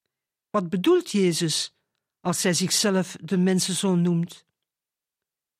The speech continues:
Waarom spreekt hij op die manier over zichzelf in de derde persoon?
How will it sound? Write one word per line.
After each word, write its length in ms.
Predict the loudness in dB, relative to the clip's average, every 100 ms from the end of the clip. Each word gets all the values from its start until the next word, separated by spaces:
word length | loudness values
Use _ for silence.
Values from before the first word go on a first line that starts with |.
| _
Waarom 220 | 0 2
spreekt 460 | 2 -2 0 0 2
hij 160 | 0 0
op 200 | 0 2
die 120 | 2
manier 460 | 4 4 4 2
over 260 | 0 0 0
zichzelf 560 | -2 -2 0 0 0 0
in 160 | -2
de 160 | 0 0
derde 340 | -2 0 -4
persoon? 640 | -4 -4 -2 0 0 -2